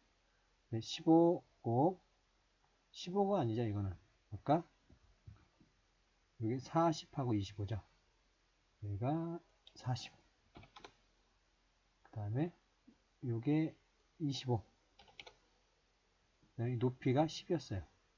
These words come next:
여기가 십. 십. 이렇게. 그럼 이런 모양으로, 그죠? 아까 센터가 잡히셨죠? 이렇게.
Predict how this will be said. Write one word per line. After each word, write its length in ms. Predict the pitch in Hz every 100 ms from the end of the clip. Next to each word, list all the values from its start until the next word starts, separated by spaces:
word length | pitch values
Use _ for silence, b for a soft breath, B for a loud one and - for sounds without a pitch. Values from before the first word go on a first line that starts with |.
| _
여기가 200 | 104 101
십. 200 | 117 - - _ _ _ _ _ _ _ _ _ _ _ _ _ _ _ _ _ _ _ _ _ _ _ _ _ _ _ _ _ - - - _ _ - - - _ _ _ _ _ _
십. 200 | - - - _ _ _ -
이렇게. 200 | - - _ _ _ _ _ _ _
그럼 180 | - 117
이런 320 | 107 117 120
모양으로, 640 | 107 107 107 101 113 175 185 _ _ _ _ _ _ _ _ _ -
그죠? 260 | 104 107 - _ _ _ _ -
아까 140 | 113
센터가 340 | 117 165 160 165
잡히셨죠? 720 | 113 101 110 - 127 165 190 _ _ _ _ _ _ _ _ _ _ _ _ _ _ 104
이렇게. 340 | 98 95 -